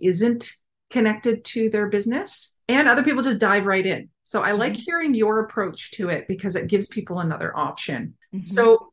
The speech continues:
Speaker 1: you realized in this six-month project that you're like, "Mm, this isn't really for me either, and I'm gonna start working with people." So what was the, some of the first products or services that you offered when, when you really went on your own?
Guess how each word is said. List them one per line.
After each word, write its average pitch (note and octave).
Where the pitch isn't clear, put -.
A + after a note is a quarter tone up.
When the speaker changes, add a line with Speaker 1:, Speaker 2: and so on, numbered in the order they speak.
Speaker 1:
you A3
realized A#3+
in G#3
this -
six-month A3+
project G3
that F#3
you're F3
like, E3
"Mm, G3+
this A#3
isn't F#3+
really F3
for F3
me E3+
either, B3+
and G3
I'm G3
gonna G#3
start F#3+
working A3
with G3
people." F3+
So A3
what A#3
was A4
the, -
some B3+
of A3+
the A3
first A#3+
products G3+
or G3
services F#3+
that E3
you D#3+
offered E3+
when, E3
when D#3+
you D3+
really G#3
went D#3+
on C#3+
your B2+
own? -